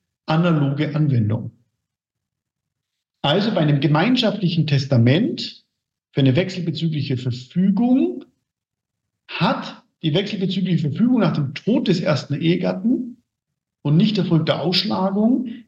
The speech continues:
dieselbe Bindungswirkung, analoge Anwendung, wie der Erbvertrag, sodass die zwei zwei fünfundachtzig fortfolgende und die zwei zwei einundachtzig fortfolgende analoge Anwendung finden.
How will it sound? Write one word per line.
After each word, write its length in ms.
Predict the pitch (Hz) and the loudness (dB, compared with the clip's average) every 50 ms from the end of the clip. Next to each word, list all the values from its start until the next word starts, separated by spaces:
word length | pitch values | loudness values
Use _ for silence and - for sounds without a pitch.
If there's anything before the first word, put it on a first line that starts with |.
| _ _ | _ _
dieselbe 580 | - 156 127 117 - - 180 202 254 262 262 202 | 0 2 2 2 2 2 2 2 2 0 -2 -4
Bindungswirkung, 1080 | 160 - 220 226 233 254 247 214 - - 220 226 220 - 220 220 220 233 - - - - | -2 -2 -2 0 0 0 -2 -2 -2 -2 -2 -2 -2 0 2 2 2 2 0 -2 0 2
analoge 380 | 131 131 127 131 127 127 143 | 2 4 4 4 4 2 2
Anwendung, 580 | 147 156 170 180 190 190 220 247 233 240 - - - - - _ _ _ _ - | 2 2 2 2 4 4 2 2 2 0 -4 -6 -10 -16 -18 _ _ _ _ 0
wie 160 | 143 160 165 | 2 2 4
der 160 | 151 147 147 | 4 2 0
Erbvertrag, 720 | 147 131 - - 208 208 - 185 190 214 269 - - - - _ _ _ _ _ _ _ _ _ _ _ _ | 0 -2 -2 -2 -4 -4 -2 0 0 0 0 -2 -4 -10 -16 _ _ _ _ _ _ _ _ _ _ _ _
sodass 720 | - - 165 143 151 160 185 240 240 - - - - - | -2 0 0 2 2 2 0 0 -2 -4 -8 -10 -8 -2
die 120 | - 165 | 0 0
zwei 240 | - - - 165 156 | 0 2 0 0 0
zwei 180 | - - 147 123 | 0 0 -2 -2
fünfundachtzig 560 | - 208 220 254 - 214 196 - - 226 214 | -2 0 0 0 0 0 -2 -2 -2 -2 -2
fortfolgende 540 | 208 202 - - 185 185 185 185 185 190 180 | 0 -2 0 2 4 4 4 4 2 2 0
und 80 | - | 0
die 100 | 143 139 | 0 0
zwei 180 | - - 156 139 | 0 0 -2 -2
zwei 140 | 120 143 143 | -2 -2 -2
einundachtzig 500 | 151 151 165 160 147 135 120 - 151 131 | -2 0 0 0 0 -2 -2 -4 -4 -4
fortfolgende 460 | 135 127 - 143 135 131 135 - - | -4 -2 0 2 2 2 2 2 0
analoge 380 | 156 151 143 139 135 127 139 139 | 2 2 4 4 4 2 2 2
Anwendung 280 | 123 110 107 104 107 | 2 0 0 -2 -4
finden. 360 | - - 117 - - 107 - | -4 -6 -8 -8 -8 -12 -16